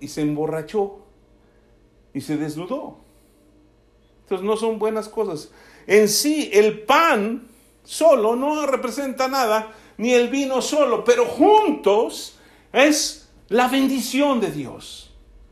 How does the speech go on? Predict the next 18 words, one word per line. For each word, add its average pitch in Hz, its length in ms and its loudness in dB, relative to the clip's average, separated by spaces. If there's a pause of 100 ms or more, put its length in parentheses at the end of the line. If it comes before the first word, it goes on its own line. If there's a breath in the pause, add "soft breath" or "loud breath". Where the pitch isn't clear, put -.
(100)
Y 208 80 -4
la 226 160 2
primera 254 340 0
vez 320 160 -2
que 269 160 -6
se 240 140 0
menciona 233 440 -2
el - 220 -2
pan 254 420 0 (220 loud breath)
y 202 140 0
el 208 180 4
vino 311 300 0
juntos, 247 840 -2
lo 151 140 -2
vimos 277 260 -2
la 240 80 -2
semana 196 400 -8
pasada, 156 560 -8